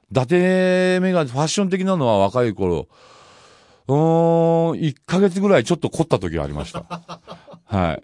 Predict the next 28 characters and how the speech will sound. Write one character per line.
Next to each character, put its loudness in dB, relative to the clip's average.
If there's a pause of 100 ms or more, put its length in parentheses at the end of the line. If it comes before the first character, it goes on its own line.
あ -2
の、 -4
そ -6
の 0
メ 2
ガ 2
ネ -6
に。 -6 (720)
う -14
ん。 -10
一 -4
ヶ 2
月 2
で 2
ち 2
ょ 2
っ -10
と -2
ね、 0
も 0
う、 -6
前、 0
も 2
う 4
い 2
い -6
か 2
な。 2